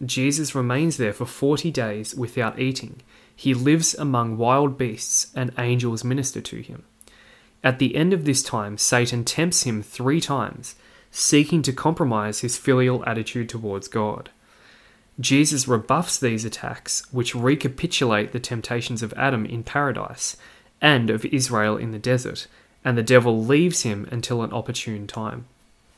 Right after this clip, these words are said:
So what we said earlier in today's episode about Jesus recapitulating both Adam and Israel, it's confirmed in the Catechism. It's a very Catholic principle to see Jesus as recapitulating the history of Israel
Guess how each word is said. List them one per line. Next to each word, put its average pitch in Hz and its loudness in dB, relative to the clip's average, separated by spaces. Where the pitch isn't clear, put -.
So 131 0
what 170 8
we 180 6
said 147 4
earlier 143 4
in 120 -4
today's 113 -2
episode 107 -4
about 104 -4
Jesus 123 2
recapitulating 117 0
both 113 0
Adam 120 -2
and 117 0
Israel, 101 -2
it's 127 -6
confirmed 131 -2
in 117 -8
the 107 -10
Catechism. - -6
It's - -6
a - -4
very 131 2
Catholic 127 0
principle 120 -2
to 104 -8
see 113 2
Jesus 120 -2
as 113 -6
recapitulating 113 -4
the 110 -6
history 110 -2
of 104 -4
Israel 123 -6